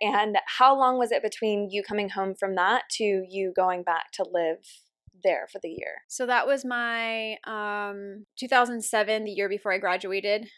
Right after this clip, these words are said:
Speaker 1: Okay.
Speaker 2: And then I came back from Cambodia, and I had one, one more year of school. So I finished one, and one year
Speaker 1: Okay.
Speaker 2: of school, and then during that time I was applying for the Fulbright grant. So that process also takes, like, a year, and
Speaker 1: Mm-hmm.
Speaker 2: then I was able to, like,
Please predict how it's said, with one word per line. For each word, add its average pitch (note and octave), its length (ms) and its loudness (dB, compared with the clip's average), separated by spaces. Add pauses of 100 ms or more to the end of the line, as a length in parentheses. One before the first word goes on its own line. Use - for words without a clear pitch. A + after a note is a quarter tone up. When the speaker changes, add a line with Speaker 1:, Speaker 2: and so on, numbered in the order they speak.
(140)
Speaker 1:
Okay. F#3+ 200 -14
Speaker 2:
And G#3+ 100 -8
then G3+ 100 -4
I F#3 120 0
came G#3+ 220 -8
back F#3+ 200 0
from G#3 120 -12
Cambodia, F#3+ 680 -2 (720)
and G#3 140 -6
I G3+ 60 -6
had F#3 480 -2
one, G3+ 180 -6 (300)
one G3 260 -4
more F#3 140 -6
year F#3 400 -6
of G3+ 120 -6
school. E4 360 -2
So G#3 160 0
I G3+ 40 4
finished G#3 360 -8
one, G3 260 -8
and G3 200 -10
one G#3 180 -4
year F#3+ 100 -2
Speaker 1:
Okay. F#3+ 40 -6
Speaker 2:
of F#3+ 40 -10
school, A3+ 200 0
and A3 100 0
then G3 120 -4
during F#3+ 180 -2
that F3+ 200 -6
time G#3+ 120 -10
I F#3 40 -8
was F#3 120 -8
applying F3+ 340 -12
for F3+ 160 -8
the F#3 60 -8
Fulbright G3 400 -6
grant. G3+ 380 -2
So F3 400 -8 (500)
that G3+ 240 4
process F#3+ 300 -4
also F#3 200 -10
takes, F#3 240 -12
like, - 140 -10
a A3+ 40 -10
year, C4+ 540 2
and G#3+ 240 0
Speaker 1:
Mm-hmm. G3 40 -4
Speaker 2:
then F#3 380 -8 (140)
I G3 140 -4
was F#3+ 160 -6
able F#3+ 260 -8
to, F3+ 160 -8
like, F#3 200 -8